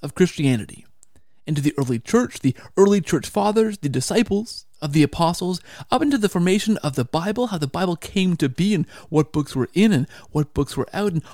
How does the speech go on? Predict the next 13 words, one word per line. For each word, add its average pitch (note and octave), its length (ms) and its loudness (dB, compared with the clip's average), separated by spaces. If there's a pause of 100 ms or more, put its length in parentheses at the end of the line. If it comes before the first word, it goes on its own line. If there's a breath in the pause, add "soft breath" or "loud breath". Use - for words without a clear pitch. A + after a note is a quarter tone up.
(120)
all B3+ 220 2
the C4 60 -4
way B3+ 200 0
up - 220 -4
into F3+ 260 0
the E3 100 2
Reformation C#3+ 640 -2 (160)
and B2+ 320 -2 (180)
beyond. - 520 -6 (840 soft breath)
And B3 80 0
it A3 60 2
was A#3 180 -6
then, G3+ 420 2